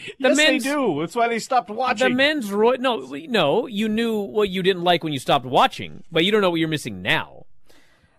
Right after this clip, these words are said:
Speaker 2: The men's Rumble, listen, it was boring, okay? The highlights were the return of Drew McIntyre,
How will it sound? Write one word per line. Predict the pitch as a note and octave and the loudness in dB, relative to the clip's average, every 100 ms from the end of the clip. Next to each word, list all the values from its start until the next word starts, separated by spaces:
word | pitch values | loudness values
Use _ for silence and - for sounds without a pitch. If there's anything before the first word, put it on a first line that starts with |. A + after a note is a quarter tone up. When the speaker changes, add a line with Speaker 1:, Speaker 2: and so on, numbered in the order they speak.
| - | -6
Speaker 2:
The | F3 G#3+ | 0 2
men's | A3 D4+ F4 | 4 2 2
Rumble, | A3 A3 G#3 G#3+ G#3 A3+ | 0 2 4 2 2 0
listen, | G3+ E3 D3 - | -2 -4 -4 0
it | |
was | G#3 D3+ | 2 2
boring, | C3 A#2 E2+ A#1 - | -2 -6 -8 -14 -12
okay? | B2+ D#3+ D3 D3 _ | -4 0 0 -2 _
The | D#3+ | 0
highlights | G#3+ C4+ C4+ B3 | 2 4 2 0
were | G3 G3+ F#3 | 0 0 0
the | D#3+ | -4
return | D3 C#3 F3+ | -6 -2 -2
of | A3 | -2
Drew | D3+ G3 | -2 0
McIntyre, | E3+ D#3 D#3 D3+ D3+ D3 | 2 0 0 0 0 -2